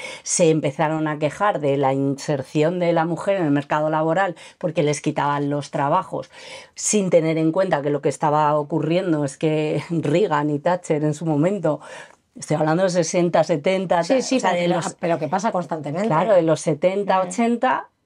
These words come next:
Speaker 1: cuando se deslocalizaron las fábricas, se las llevaron a Asia y todos se quedaron sin trabajo, ¿a quién le echaron la culpa? Muchos. Pues a que, a que estaban las
Speaker 2: Claro.
Speaker 1: mujeres quitándoles el
Speaker 2: Mm.
Speaker 1: puesto de trabajo.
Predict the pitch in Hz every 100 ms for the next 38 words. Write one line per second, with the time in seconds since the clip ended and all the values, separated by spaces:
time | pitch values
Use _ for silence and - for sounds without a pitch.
0 | _ 160 151 147 143 165 156 151 143 151
1 | 143 151 151 147 - 170 175 175 170 -
2 | 208 233 190 175 156 165 156 160 160 175
3 | 180 180 196 233 - 180 151 147 170 160
4 | 180 175 170 170 196 175 180 190 - 247
5 | 208 214 208 220 220 214 202 208 220 220
6 | 214 _ _ _ 175 170 165 - 147 131
7 | - - - - _ _ 143 135 135 151
8 | 147 151 156 160 156 - 160 170 180 208
9 | 175 208 214 - 185 226 240 240 175 156
10 | 165 143 139 131 120 131 175 -